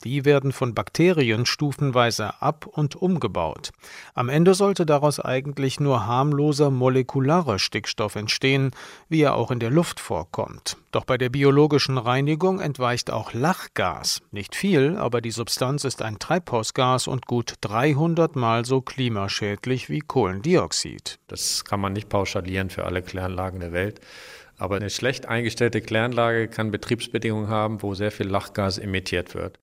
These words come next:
Speaker 1: Jörg Dreves möchte das per se vermeiden. Der Umweltingenieur ist Professor für Siedlungswasserwirtschaft an der T U München.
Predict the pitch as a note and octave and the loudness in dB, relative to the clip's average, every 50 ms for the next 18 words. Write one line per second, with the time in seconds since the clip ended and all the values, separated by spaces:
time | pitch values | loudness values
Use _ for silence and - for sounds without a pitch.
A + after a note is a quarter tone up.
0 | _ _ - C#3 C#3 C3+ B2 A#2+ - - - - - C3 D#3 F#3+ G#3 D#3 A#2+ A2+ | _ _ 0 2 4 4 4 2 0 -6 -6 -4 0 2 4 2 2 4 4 4
1 | A#2+ D3+ D#3 - - D3+ D3+ C#3+ - - D#3 C#3 C#3 C3 A#2 - - - D3+ D3 | 4 4 4 2 2 2 0 0 0 0 2 2 2 2 0 0 -2 -2 0 2
2 | C#3+ C#3+ B2+ A2+ A2+ G#2 G2+ F#2+ - - C3+ A#2+ A#2 A#2+ C3+ D#3+ D#3 - G2+ D2 | 2 0 0 -2 -4 -4 -4 -6 -4 -4 -4 -2 0 2 4 4 4 2 0 -8
3 | A#1 F2 F2+ - A2 - C3 D3 D3+ D#3+ D#3+ - E3 D#3+ D3+ - E3 E3 E3+ F#3 | -12 -14 -12 -10 -8 -4 -2 2 2 2 2 4 2 0 2 2 2 4 4 4
4 | F#3+ - - - - - - B2+ - - C3+ C3 - D3 B2+ - - B2+ G#2+ A2 | 4 4 2 -2 -6 -4 -6 -4 -2 -2 -2 0 0 0 0 0 -2 -2 -2 0
5 | C3+ E3 F3+ - - A#2+ G#2+ G2 G2 - - A#2 A2+ A2+ - - B2 A2 A#2+ B2 | -2 -2 -2 -2 -2 -2 -2 -2 -4 -6 -4 -4 -4 -2 0 -2 -2 0 0 0
6 | C3 B2+ - - E3 D3+ - - D#3+ D3+ D3 C#3+ D3 C3+ - - - C3+ B2+ C3 | 0 0 0 0 0 0 -2 -2 -2 0 2 4 4 4 2 0 -2 -2 -2 -2
7 | C3+ B2+ B2 A#2 C3+ D#3 E3 D3+ - - G2+ E2 D2+ B1+ | -2 -4 0 2 4 4 4 2 0 -4 -6 -6 -8 -12